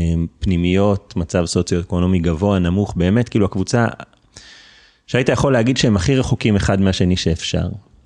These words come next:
וכל שנה אני מסתכל עליהם בטקס הסיום, עומדים על הבמה,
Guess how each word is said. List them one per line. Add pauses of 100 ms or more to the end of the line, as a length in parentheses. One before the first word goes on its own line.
(200)
וכל
שנה
אני (400)
מסתכל
עליהם
בטקס
הסיום,
עומדים
על
הבמה,